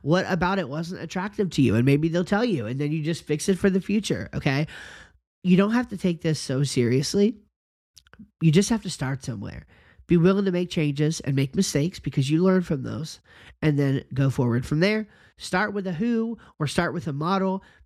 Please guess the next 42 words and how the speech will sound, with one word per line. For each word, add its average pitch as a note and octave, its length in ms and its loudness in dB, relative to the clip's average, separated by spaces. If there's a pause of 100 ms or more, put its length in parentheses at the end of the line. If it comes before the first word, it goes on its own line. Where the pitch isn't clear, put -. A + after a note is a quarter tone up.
(120)
but F#3 140 -6
make G#3+ 180 -2
sure A#3+ 200 2
that G3 100 2
you're D#3+ 100 -4
passionate F#3+ 500 0
about D#3+ 220 -2
what D#3 120 -2
you're C#3 120 -4
doing C3+ 420 2 (220)
and C#3 80 4
you're C#3+ 100 6
passionate C#3 500 0
about C#3 200 -4
who F#3+ 300 4 (260)
you C#3+ 220 2
are B2+ 360 2 (140)
doing C#3+ 260 2
the A#2 80 0
work B2+ 220 -4
with. - 240 -6 (260)
And C3+ 220 2 (140)
once E3+ 340 2
you E3+ 140 4
have D3 180 2
those C#3+ 260 0
things E3 320 0
down, E3 320 2 (300)
your D3 160 0
business C#3 380 2
can D3+ 120 2
be C3 120 2
absolutely B2+ 500 0
unstoppable. C3+ 640 0
And C3 220 -2
there's C#3 240 0
not C3+ 280 0
a A#2 80 -4
niche, A2+ 280 -4
in C3+ 100 2
my A#2+ 160 0
opinion, C3 440 0